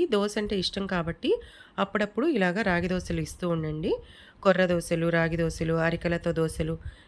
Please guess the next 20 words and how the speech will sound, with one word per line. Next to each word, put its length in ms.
ఇలా 160
హెల్దీగా 440
దోశలు 380
ఇచ్చాము 360
అంటే 280
వాళ్ళకి 380
అలవాటైపోతుంది. 920
నేను 160
ఇక్కడైతే 440
ఎర్రగారము 520
ఇంకా 260
పప్పుల్స్ 440
చేశాను 380
కదా, 140
పప్పుల్స్తో 580
సర్వ్ 300
చేస్తున్నానండి. 720
నెయ్యి 220
వేసుకుంటే 520
ఎర్రగారంలోకి 600